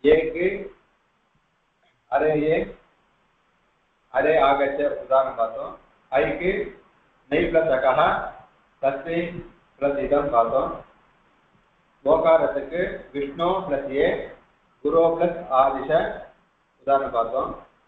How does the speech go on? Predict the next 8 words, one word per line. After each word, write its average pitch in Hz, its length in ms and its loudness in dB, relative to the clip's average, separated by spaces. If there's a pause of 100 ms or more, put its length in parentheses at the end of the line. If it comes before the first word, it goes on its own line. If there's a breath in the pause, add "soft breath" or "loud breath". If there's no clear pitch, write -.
(400)
ஔகாரத்துக்கு 160 840 0 (260)
கோ 143 200 2
பிளஸ் 160 280 2
அகஹ, 131 240 0 (1080)
பாலகோ 160 480 4 (280)
ஆகதோ 135 420 2 (760)
அது - 140 -8
பார்த்தோம். 139 400 -4